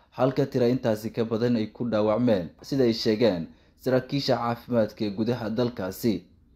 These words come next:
Sidoo kaleete waxaa ku barakacay boqolaal qof oo deganaa gudaha caasimadda Khartoum kadib markii dagaalkii duqeymada ay saameeyeen.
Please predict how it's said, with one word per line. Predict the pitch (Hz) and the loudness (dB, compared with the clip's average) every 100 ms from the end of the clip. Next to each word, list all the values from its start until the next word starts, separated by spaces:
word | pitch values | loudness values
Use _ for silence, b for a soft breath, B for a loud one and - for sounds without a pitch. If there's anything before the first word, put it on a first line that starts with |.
| - | -14
Sidoo | 92 90 | -6 -6
kaleete | 90 92 92 - 110 | -2 -2 -2 0 2
waxaa | 110 113 113 110 | 2 2 -4 -2
ku | 123 | -4
barakacay | 113 104 104 107 113 120 | 0 0 -2 -4 0 0
boqolaal | 110 107 107 110 120 113 | 0 -4 -2 0 0 -2
qof | 90 - | -8 -6
oo | 107 107 82 | -6 -4 -8
deganaa | 85 95 107 104 | -8 -4 -2 -2
gudaha | 107 123 117 - | -2 -2 -4 -4
caasimadda | 110 110 110 110 117 107 | -2 -2 -2 0 0 -2
Khartoum | 113 107 - 117 87 - | -2 -4 -2 -4 -4 -6
kadib | 120 131 | -2 2
markii | 139 139 135 | 2 2 -2
dagaalkii | 117 117 120 110 113 104 | 0 2 2 2 -4 -6
duqeymada | 104 - 110 117 113 | -8 -2 0 2 2
ay | 107 | 0
saameeyeen. | - 110 107 107 117 98 | -4 -4 -2 2 2 2